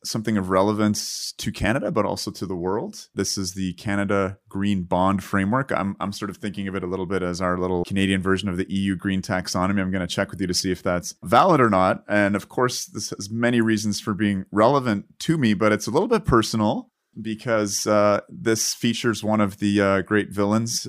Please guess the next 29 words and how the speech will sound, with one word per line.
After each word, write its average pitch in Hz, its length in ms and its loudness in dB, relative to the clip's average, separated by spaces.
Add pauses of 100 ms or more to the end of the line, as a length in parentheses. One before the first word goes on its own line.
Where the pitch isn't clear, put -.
<laughs> 160 440 2
of, 135 180 2
uh, 101 220 4 (400)
Canadian 123 320 0
anti-nuclearism, 110 1000 0
uh, 101 200 4
Mister 107 280 -4
Stephen 113 440 0
Guilbeault, 104 460 4
who 101 80 0
I - 20 4
had 92 100 -2
the 92 60 -2
pleasure 98 420 -4
of 90 280 -2
a 90 40 -6
bit 95 160 -4
of 90 60 -6
an 92 160 -6
ambush 104 460 2
interview 107 580 0
with, 110 340 2
uh, 95 380 0
in 95 160 -8
Glasgow, 95 560 -4 (400)
uh, 92 240 0
at 90 180 -4
cop 92 220 -2
twenty-six, 104 580 -4